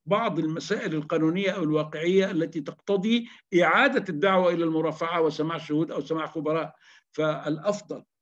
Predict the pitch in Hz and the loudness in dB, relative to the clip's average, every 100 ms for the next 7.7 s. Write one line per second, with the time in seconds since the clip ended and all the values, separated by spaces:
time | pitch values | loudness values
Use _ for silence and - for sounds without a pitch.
0 | _ - 156 170 143 - - 135 175 170 | _ -10 -6 -6 -8 -8 -6 -4 0 0
1 | 156 147 165 165 - - 170 208 233 233 | 2 2 0 -2 -8 -6 -2 0 0 -4
2 | _ _ - 151 151 156 165 175 160 139 | _ _ -2 0 0 -2 2 2 2 0
3 | 151 160 170 160 160 147 170 - - 165 | -4 0 0 0 -4 -4 -4 -4 -8 -6
4 | 139 143 170 165 151 151 226 - _ _ | -4 -4 -4 -4 -6 -6 -8 -8 _ _
5 | _ - 156 147 185 190 190 185 196 190 | _ 0 2 4 2 2 0 -2 -2 -2
6 | 190 190 _ _ _ _ _ 220 185 - | -4 -6 _ _ _ _ _ -6 -6 -2
7 | 190 190 156 165 147 139 | -2 -2 -2 -4 0 -2